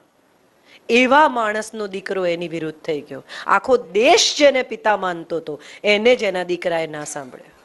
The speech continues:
જેણે પ્રેમની મૂરત બનાવી, વર્લ્ડ ફેમસ મોન્યુમેન્ટ તાજમહેલ, એનો દીકરો ઔરંગઝેબ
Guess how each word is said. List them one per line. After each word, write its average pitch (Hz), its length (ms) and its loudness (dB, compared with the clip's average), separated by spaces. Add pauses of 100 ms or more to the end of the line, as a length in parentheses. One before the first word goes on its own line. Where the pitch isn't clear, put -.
(880)
જેણે 220 200 4
પ્રેમની 285 560 2
મૂરત 285 560 2
બનાવી, 220 500 -2
વર્લ્ડ 220 420 2
ફેમસ 226 720 -2 (340)
મોન્યુમેન્ટ 226 640 2
તાજમહેલ, 190 680 0 (220)
એનો 208 200 2
દીકરો 208 400 4
ઔરંગઝેબ 196 520 2